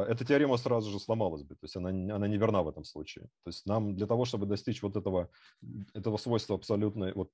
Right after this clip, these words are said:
э, универсальной аппроксимируемости, нам необходимо, чтобы мы могли использовать синус на сколь угодно большом, как бы, ди-, диапазоне. Вот, то есть, ну, разница вот какая-то такая для меня лично. То есть, вот,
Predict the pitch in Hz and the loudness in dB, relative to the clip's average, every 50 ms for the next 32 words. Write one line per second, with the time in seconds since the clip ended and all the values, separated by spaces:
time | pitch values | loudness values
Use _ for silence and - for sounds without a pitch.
0 | _ 98 95 92 90 90 92 101 107 101 - 120 101 95 95 90 - 101 - - | _ -4 -2 -2 -2 -2 0 0 -2 0 2 2 2 2 0 -2 -4 -6 -6 -4
1 | 107 120 170 196 185 139 107 87 - - - 80 - - _ - - _ _ _ | -2 0 2 2 2 2 0 -2 -4 -6 -8 -10 -10 -10 _ -20 -20 _ _ _
2 | 104 104 120 127 123 123 120 - 113 113 131 156 147 123 - - 104 101 110 113 | 2 2 4 6 6 4 4 4 4 4 4 4 4 2 0 -2 -2 0 0 0
3 | 113 104 117 120 107 - - 117 110 101 101 98 95 - - - - 139 147 143 | 0 0 0 0 -2 -2 -2 -4 -2 0 0 0 0 -2 -4 -4 -2 0 2 2
4 | 113 98 - - - - - 98 98 101 107 107 98 - - 120 117 113 107 113 | 2 0 -2 -6 -14 -12 -8 -6 -4 -2 0 0 -2 -2 0 2 2 4 4 4
5 | 110 104 98 87 92 98 90 - - 113 107 101 95 - 104 90 85 85 90 87 | 4 4 2 2 2 0 0 0 0 0 0 0 0 -2 -2 -4 -2 -2 -2 0
6 | 85 82 78 82 82 95 95 87 87 85 95 87 - 107 95 90 80 - - - | 0 0 -2 -2 -2 -2 -2 -2 0 0 0 2 4 2 2 2 0 -4 -6 -12
7 | - - - - - - - - _ _ 123 107 87 - - - 113 110 - - | -20 -20 -20 -20 -20 -20 -20 -20 _ _ 2 2 2 2 2 2 2 2 2 2
8 | - 147 165 160 139 120 139 156 170 170 - 175 165 147 - - 147 - - - | 4 6 6 8 10 10 10 8 8 4 2 2 2 4 4 2 4 4 4 4
9 | - 151 131 123 - _ - 127 - 156 131 113 98 95 95 95 95 90 85 73 | 4 2 -2 -6 -2 _ 0 2 6 8 8 8 6 4 2 -2 -2 -2 -4 -4
10 | 71 71 - - - - - _ _ _ - 73 71 - - 78 71 | -6 -10 -14 -16 -18 -20 -20 _ _ _ -12 -12 -12 -10 -12 -14 -14